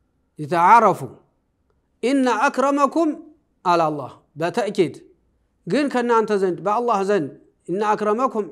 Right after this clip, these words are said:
ዐንደላሂ፣ አላህ ዘንድ ግን በጣም ትልቅ የሚባለው፣ እ፣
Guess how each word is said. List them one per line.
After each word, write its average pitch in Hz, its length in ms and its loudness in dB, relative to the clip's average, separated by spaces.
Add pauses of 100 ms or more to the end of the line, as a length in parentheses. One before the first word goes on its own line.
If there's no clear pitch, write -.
ዐንደላሂ፣ 220 640 2 (800)
አላህ 214 360 2
ዘንድ 208 240 0
ግን 180 220 -4
በጣም 233 300 -2
ትልቅ 349 320 2
የሚባለው፣ 277 520 -2 (920)
እ፣ 226 120 4